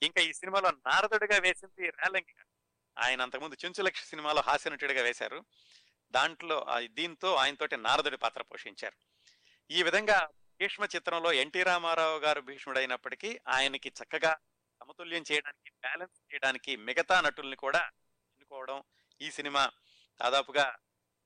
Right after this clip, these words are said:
ఏడాదిన్నర పాటు నిర్మించారండి ఈ సినిమాని. అది ఆ రోజుల్లో ఏంటంటే,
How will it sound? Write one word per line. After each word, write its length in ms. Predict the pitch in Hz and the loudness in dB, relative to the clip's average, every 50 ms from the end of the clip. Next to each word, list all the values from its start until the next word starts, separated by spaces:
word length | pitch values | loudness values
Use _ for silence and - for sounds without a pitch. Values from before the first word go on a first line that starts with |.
| _ _ | _ _
ఏడాదిన్నర 600 | 101 107 120 135 139 139 139 139 135 127 127 123 123 | -2 0 2 4 4 4 4 2 0 -2 -2 -2 0
పాటు 260 | - 147 160 - 160 | 0 -2 -2 -2 -2
నిర్మించారండి 680 | 139 135 131 135 135 131 - - 127 117 117 113 113 | -4 -4 -4 -4 -6 -6 -2 0 0 2 0 0 -4
ఈ 40 | 107 | -8
సినిమాని. 400 | - - 120 120 123 113 92 90 - _ _ _ - | -10 -10 -8 -6 -4 -4 -4 -6 -12 _ _ _ -6
అది 360 | 110 107 110 117 113 113 113 110 | -6 -4 -4 -6 -8 -6 -2 0
ఆ 140 | 104 113 | 0 2
రోజుల్లో 340 | 131 127 143 151 190 185 185 | 2 0 0 -2 0 2 4
ఏంటంటే, 720 | 170 160 - - - 160 - - 175 202 247 262 196 143 | 4 2 0 -4 -12 -12 -10 -8 -6 -6 -4 -2 -2 -2